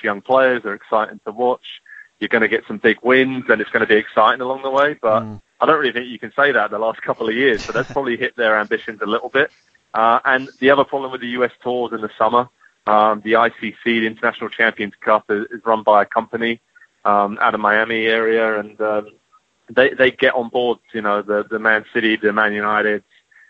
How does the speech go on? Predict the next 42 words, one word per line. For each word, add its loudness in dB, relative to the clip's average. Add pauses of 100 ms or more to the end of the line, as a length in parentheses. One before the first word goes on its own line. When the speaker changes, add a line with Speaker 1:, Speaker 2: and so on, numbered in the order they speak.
(180)
Speaker 1:
Tottenham's, -4
Chelsea, 0
whoever, 2 (100)
uh, -6
Milan, -2
Madrid, -2
you -12
can -14
go 2
on 0
and -2
on. -2 (360)
And 0
they 2
want -8
those -6
big -10
teams -12
there 4
to -12
draw -10
crowds, -2 (100)
and -4
Speaker 2:
Mm. -4
Speaker 1:
even -6
they 2
don't -2
draw -6
big -2
crowds, 0 (360)
uh, -2
in -10
the -10
U 0
S, 2
and -8
they -4
have -4
these -16
contracts -4
signed 2
up. 0